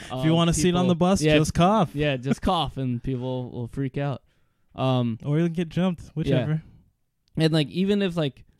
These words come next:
Speaker 1: uh, I'm, obviously, like, it's, uh, still already common in, like, Asian cultures before the coronavirus to wear masks,
Speaker 2: Mm-hmm.
Speaker 1: just, just in case, like, you're sick or whatever, just to s-, not spread the,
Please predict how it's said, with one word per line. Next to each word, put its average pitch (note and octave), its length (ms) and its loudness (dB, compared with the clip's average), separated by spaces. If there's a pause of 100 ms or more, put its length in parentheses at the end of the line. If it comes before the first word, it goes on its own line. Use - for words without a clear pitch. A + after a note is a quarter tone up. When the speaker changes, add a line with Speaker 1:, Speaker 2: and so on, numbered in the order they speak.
(1200)
Speaker 1:
uh, - 60 -4
I'm, B2+ 440 0
obviously, G3 380 -4
like, D#3+ 380 -8
it's, C3+ 260 -6
uh, B2+ 260 -2
still F3 360 -4 (100)
already C#3+ 280 -2
common A#2+ 460 -6
in, A2+ 120 -6
like, G#2+ 200 -8 (120)
Asian B2 260 -2
cultures A#2 380 -4
before A2+ 320 -4
the A2 100 -4
coronavirus A#2 680 -6
to A2+ 60 -6
wear A#2 160 -6
masks, G#2 480 -12 (200)
Speaker 2:
Mm-hmm. D#3 80 -20
Speaker 1:
just, A#2+ 260 -4
just C#3+ 220 -4
in C#3+ 60 -6
case, B2 260 -6
like, G2+ 180 -10
you're A2 100 -8
sick A2 300 -12
or G#2 80 -12
whatever, G2 460 -14 (280)
just - 220 -8
to A#2+ 60 -8
s-, - 200 -10
not A#2+ 300 -8
spread A2+ 320 -8
the, G2+ 240 -10